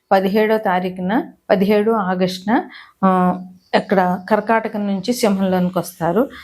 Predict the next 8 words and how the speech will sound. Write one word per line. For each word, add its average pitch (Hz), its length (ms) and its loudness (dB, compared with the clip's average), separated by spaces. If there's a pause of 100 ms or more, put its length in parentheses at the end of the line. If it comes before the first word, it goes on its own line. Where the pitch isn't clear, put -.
(160)
అదే 208 260 4
శుక్రుడు 220 520 -2
ఇరవై 202 320 2
ఒకటో 208 260 -2
తారీఖున, 185 500 -2
ఇరవై 202 360 2
ఒకటి 202 240 -4
ఆగస్టున, 180 600 -2